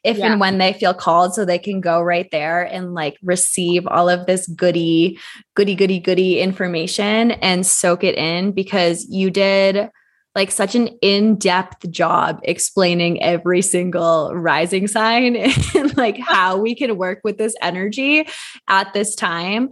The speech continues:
Speaker 1: because it is such a substantial period of time, right? I mean, we have it here until October and then again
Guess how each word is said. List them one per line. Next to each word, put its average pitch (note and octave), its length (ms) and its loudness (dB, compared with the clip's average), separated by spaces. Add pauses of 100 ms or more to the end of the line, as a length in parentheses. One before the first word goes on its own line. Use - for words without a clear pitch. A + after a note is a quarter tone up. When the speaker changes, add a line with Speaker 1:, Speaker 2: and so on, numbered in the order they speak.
(180)
Speaker 1:
because B3+ 400 0
it A3 140 4
is A3+ 240 2
such F4 160 0
a E4+ 80 -2
substantial G#3 640 0
period F3+ 340 2
of D#3 120 -2
time, - 360 -6
right? F3+ 220 0
I F#3+ 100 -2
mean, F3+ 200 0
we F3+ 80 -2
have G3 200 0
it F#3 160 2
here F#3+ 280 0
until F#3 260 -4
October F3 560 0
and F3 180 0
then E3 120 -2
again E3 500 -2